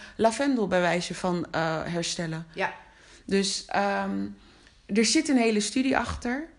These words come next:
Speaker 1: En, eh, ga dat niet zomaar doen, want het kan gevaarlijk zijn.
Speaker 2: Ja, helemaal
Speaker 1: Het,
Speaker 2: mee
Speaker 1: het
Speaker 2: eens.
Speaker 1: kan echt gevaarlijk zijn. Ik heb dat een keer trouwens meegemaakt, hè. Er was iemand die, die had, eh,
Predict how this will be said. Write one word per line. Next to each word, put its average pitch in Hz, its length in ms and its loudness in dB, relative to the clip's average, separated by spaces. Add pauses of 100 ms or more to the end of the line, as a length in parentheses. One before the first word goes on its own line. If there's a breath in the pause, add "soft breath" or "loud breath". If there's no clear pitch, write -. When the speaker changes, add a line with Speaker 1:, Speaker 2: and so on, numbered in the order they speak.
(120)
Speaker 1:
En, 190 480 -2
eh, 185 140 -4
ga 208 160 -2
dat 196 180 -2
niet 226 180 -2
zomaar 208 800 2 (380 loud breath)
doen, 226 260 2
want 269 120 2
het 302 100 -6
kan 320 200 4
gevaarlijk 320 540 -2
zijn. 165 340 -6 (880)
Speaker 2:
Ja, 240 180 -14
helemaal 180 260 -4
Speaker 1:
Het, 165 120 -10
Speaker 2:
mee - 100 -8
Speaker 1:
het 220 120 -4
Speaker 2:
eens. 196 100 -16
Speaker 1:
kan 302 320 2
echt - 280 -4
gevaarlijk 277 600 -4
zijn. 190 380 -8
Ik 208 120 -4
heb 311 140 2
dat 277 140 -4
een 214 80 -4
keer 208 220 -4
trouwens 190 280 -6
meegemaakt, 208 500 -6
hè. 190 60 -6
Er 294 100 -8 (600 loud breath)
was 180 200 -2
iemand 220 340 2
die, 196 100 -4
die 196 180 -2
had, 185 380 -4
eh, 175 440 -2